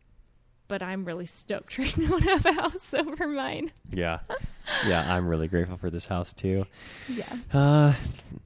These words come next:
Speaker 2: yeah, so there you have it. If any of you folks are interested in moving to North Idaho, message us. We'll tell you all about it.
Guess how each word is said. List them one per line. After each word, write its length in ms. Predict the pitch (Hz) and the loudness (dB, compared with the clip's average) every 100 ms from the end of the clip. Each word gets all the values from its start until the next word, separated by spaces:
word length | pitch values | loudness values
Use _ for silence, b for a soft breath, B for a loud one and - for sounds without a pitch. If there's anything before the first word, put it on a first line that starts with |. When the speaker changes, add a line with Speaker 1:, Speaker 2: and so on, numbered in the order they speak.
| _ - | _ 0
Speaker 2:
yeah, 280 | 131 196 151 | 2 2 2
so 200 | - 139 | 4 6
there 180 | 127 | 8
you 140 | 147 156 | 6 6
have 280 | 151 170 165 | 4 2 2
it. 200 | 107 - | 0 -4
If 120 | - | -4
any 100 | 110 110 | 0 2
of 80 | |
you 60 | 107 | 2
folks 380 | - 107 104 - | 2 2 0 -4
are 140 | 104 - | -4 -4
interested 720 | 104 - 104 - 98 95 104 - 165 | -4 -4 -6 0 2 2 -2 -12 -6
in 160 | 104 | 0
moving 460 | 98 92 92 92 98 113 127 - - | 4 4 4 0 -4 -10 -16 -20 -10
to 120 | - | -2
North 280 | 92 90 95 | 0 0 0
Idaho, 500 | 92 92 98 92 101 - - | 0 2 2 0 -2 -8 -6
message 340 | 98 104 117 107 | 0 0 2 2
us. 300 | 95 - - | 2 0 -10
We'll 100 | 98 | -10
tell 180 | - 101 | -4 -2
you 100 | 92 | -2
all 120 | 92 | -2
about 280 | 92 92 92 | -2 0 0
it. 120 | 92 | 0